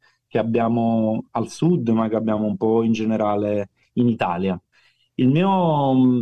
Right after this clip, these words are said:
suggerimento in generale, come si può immaginare dalla mia esperienza di vita, è quella, è quello di fare ciò che si vuole. Ah, proprio ultimamente è uscito un mio brano che si intitola Come ti pare, <laughs> eh, che è un poco, insomma,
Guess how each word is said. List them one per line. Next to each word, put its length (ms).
suggerimento 920
in 300
generale, 540
come 320
si 140
può 280
immaginare 600
dalla 240
mia 120
esperienza 540
di 100
vita, 260
è 100
quella, 340
è 120
quello 300
di 140
fare 540
ciò 140
che 120
si 160
vuole. 500
Ah, 180
proprio 380
ultimamente 720
è 40
uscito 340
un 80
mio 160
brano 320
che 80
si 80
intitola 420
Come 220
ti 100
pare, 380
<laughs> 40
eh, 380
che 160
è 40
un 120
poco, 320
insomma, 500